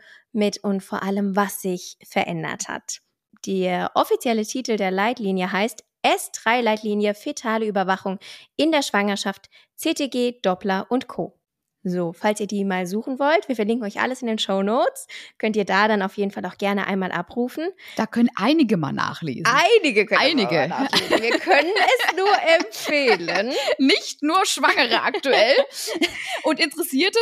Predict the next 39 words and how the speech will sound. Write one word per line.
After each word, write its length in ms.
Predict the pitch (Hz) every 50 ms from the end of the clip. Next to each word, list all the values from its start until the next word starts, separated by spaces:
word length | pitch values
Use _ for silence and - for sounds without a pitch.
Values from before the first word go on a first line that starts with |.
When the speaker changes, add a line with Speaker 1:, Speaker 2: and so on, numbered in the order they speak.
| 480 415 285
Speaker 2:
sondern 300 | 269 339 339 370 349 339
auch 80 | 359
Fachpersonal. 840 | - - 440 - - - 294 262 233 226 220 208 190 185 170 160 208 508
<laughs> 40 | 508 480 - - - 427 - - 539 - - _ 508
Speaker 1:
Herausgeber 840 | - 294 - - 202 214 262 320 - - 294 285 269 269 269 262 -
ist 160 | 240 - -
die 80 | - 208
Deutsche 280 | - 208 233 - 240 208
Gesellschaft 420 | 208 - 190 208 - 214 208 -
für 80 | 220 185
Gynäkologie 640 | 196 262 269 302 262 - - 226 214 202 190 202 190
und 120 | 196 -
Geburtshilfe, 680 | - 175 196 226 262 285 - - 247 233 233 - 226 202
die 180 | - 190 185
D 200 | 170 208 226 226
G 140 | 196 214 208
G 160 | 185 196 180
G 260 | 170 - 196 214 214 -
und 160 | 180 185 -
weitere 360 | 180 175 190 - 196 175 185
Fachgesellschaften, 1160 | - - 269 302 - - - 226 226 220 220 220 - - 220 220 - - - 214 208 208 214 - - - - - _ _ -
die 120 | 226 220 208
diese 220 | 196 190 175 190
Leitlinie 460 | 190 185 185 190 - 202 185 185 180
gemeinsam 500 | - 180 175 175 175 185 185 185 180 -
erstellt 480 | 151 180 - - 190 175 175 180 - -
beziehungsweise 640 | - - - 202 190 185 - 175 180 180 - 190 -
auch 140 | 170 170 - -
nun 200 | 196 190 185 185
überarbeitet 680 | - 185 180 175 - 143 147 156 170 - - 254 - -
haben. 300 | 247 240 240 254 262 330 392 _ - - - - - - _ _ -
Ziel 160 | - 285 311
der 100 | 285 285
Leitlinie 560 | 285 269 262 277 - 254 254 262 254 254 262 -
ist 160 | - - -
es, 160 | 233 - -
evidenzbasierte 1000 | 202 190 190 180 202 214 269 311 - - 233 220 208 214 220 220 220 - 220 208
Empfehlungen 640 | - 185 170 - - 240 277 269 262 247 247 247 233
zur 320 | - - 294 277 269 277